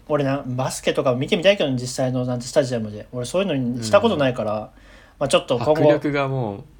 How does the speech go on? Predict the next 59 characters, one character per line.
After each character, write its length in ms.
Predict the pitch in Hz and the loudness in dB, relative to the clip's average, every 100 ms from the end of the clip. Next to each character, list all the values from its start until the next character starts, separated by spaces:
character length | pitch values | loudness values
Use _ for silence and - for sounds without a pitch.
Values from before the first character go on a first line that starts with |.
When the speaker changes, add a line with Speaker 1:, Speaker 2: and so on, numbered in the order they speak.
| - | -10
Speaker 2:
や 180 | 104 139 | -4 0
ば 140 | 151 | 0
そ 140 | 135 | 0
う 40 | 104 | -4
だ 20 | |
も 60 | - | -8
ん 20 | |
ね。 20 | |
Speaker 1:
う 20 | |
ん、 20 | - | -4
絶 220 | 139 131 | -4 2
対 200 | 165 160 | 4 4
そ 220 | 160 180 | 4 6
う 40 | |
だ 80 | 147 | 6
と 120 | 131 | 4
思 220 | 117 113 107 | -2 -2 -2
う。 20 | |
本 280 | 127 156 180 | -4 -6 -4
当 100 | 185 | -4
に 260 | 175 170 - - _ - | -4 -6 -10 -20 _ -14
生 260 | 143 160 170 | 0 4 4
で 200 | 127 110 | 4 -2
そ 180 | - 151 | 0 2
う 60 | 147 | 4
い 140 | 139 | 4
う 120 | 147 | 2
プ 160 | 147 180 | -2 2
ロ 100 | 170 | 4
の 120 | 117 | 2
ス 100 | 113 | -6
ポ 160 | - 127 | -4 -4
ー 60 | |
ツ 100 | 127 | -4
選 200 | - 139 | -4 -4
手 160 | 127 120 | -4 -8
の 160 | 104 | -12
あ 80 | 107 | -12
れ 100 | 110 | -10
を 60 | 110 | -6
見 140 | 117 | -6
た 120 | 120 | -6
こ 80 | 110 | -8
と 100 | - | -10
な 100 | 104 | -14
い 40 | 104 | -12
ん 60 | |
で、 20 | |
ぜ 120 | 104 131 | -10 -8
ひ 100 | 127 | -6
見 120 | 120 | -6
て 100 | 139 | -6
み 100 | 117 | -6
た 100 | 113 | -6
い 60 | |
の 140 | 104 95 | -8 -8
で、 80 | |
Speaker 2:
う 20 | |
ん。 60 | 82 | -10